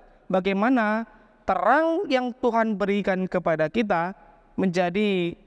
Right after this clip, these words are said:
terang yang konsisten. Terang tidak membutuhkan cahaya yang besar-besar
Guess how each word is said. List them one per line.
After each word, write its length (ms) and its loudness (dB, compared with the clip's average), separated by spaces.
terang 320 2
yang 400 0
konsisten. 640 -4
Terang 320 2
tidak 240 2
membutuhkan 800 0
cahaya 400 0
yang 160 0
besar-besar 480 -4